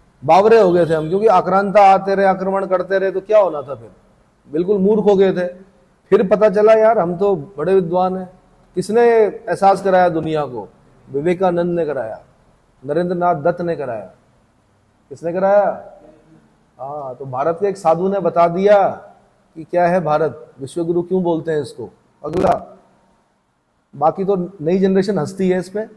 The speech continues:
सोने की चिड़िया थी कि कहाँ गई, इस तरह से मजाक करते हैं। विश्व गुरु था तो क्या हो गया, ये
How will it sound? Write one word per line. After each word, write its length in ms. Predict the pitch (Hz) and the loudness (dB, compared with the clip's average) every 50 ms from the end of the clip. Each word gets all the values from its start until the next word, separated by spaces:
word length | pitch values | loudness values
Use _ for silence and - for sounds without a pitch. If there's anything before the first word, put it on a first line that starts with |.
| _ _ _ | _ _ _
सोने 260 | - 160 165 175 180 | -6 -4 -2 -2 -2
की 100 | 180 190 | -4 -6
चिड़िया 320 | 190 - 175 165 180 180 170 | -6 -6 -4 -2 0 -2 -2
थी 180 | 131 147 151 | -2 -4 -8
कि 340 | 151 165 160 160 - - _ _ _ _ _ _ _ - | -8 -8 -8 -10 -10 -16 _ _ _ _ _ _ _ 0
कहाँ 140 | 156 160 160 | 0 0 0
गई, 240 | 170 170 170 175 170 170 _ _ _ _ _ _ _ - | 0 -2 -4 -4 -10 -16 _ _ _ _ _ _ _ -18
इस 140 | 247 226 - | -16 -12 -8
तरह 100 | 185 175 | -8 -6
से 100 | 165 190 | -6 -4
मजाक 340 | 185 165 160 165 165 165 165 | -4 0 2 2 2 2 0
करते 260 | 160 147 143 135 147 | -2 -4 -4 -4 -8
हैं। 80 | 147 147 | -8 -6
विश्व 260 | 156 170 - 190 185 | -6 -4 0 0 0
गुरु 220 | 170 180 180 180 | 0 0 -2 -2
था 240 | 156 165 165 165 165 165 165 - - - _ _ _ - | 0 2 4 4 2 2 -2 -10 -20 -20 _ _ _ -20
तो 60 | 143 | -10
क्या 160 | - 175 175 | -2 0 2
हो 160 | 175 156 151 | 4 4 2
गया, 340 | 151 165 160 156 156 151 156 - - _ _ _ _ _ _ _ 147 | 2 0 0 0 0 0 -2 -8 -20 _ _ _ _ _ _ _ -8
ये 320 | 156 170 170 175 165 143 | -4 -4 -2 -4 -4 -8